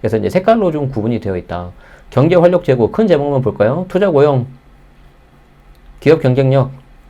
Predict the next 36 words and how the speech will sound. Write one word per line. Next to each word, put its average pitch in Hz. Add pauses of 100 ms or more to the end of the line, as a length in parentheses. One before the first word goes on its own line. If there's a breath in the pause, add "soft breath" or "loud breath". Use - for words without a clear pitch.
(140)
특히 147
이제 110
가업 123
승계. 120 (760)
우리 127
이제 120
가업 135
승계 185
관련해가지고도, 127 (400 loud breath)
어, 104
신관식 185
세무사님 170
나오셔가지고, 117 (140)
어, 104
몇몇 110
설명해 170
주셨는데, 123 (340 soft breath)
이제 104
특히 -
중소기업, 135 (260)
어, 110
사업체 160
운영하신 127
분들은 110
잘 113
보셔야 107
될 113
것 135
같고요. 117 (560 loud breath)
창업 190
벤처 131
활성화, 127
어, 92
이런 120
내용입니다. 104
넘어가고요. 120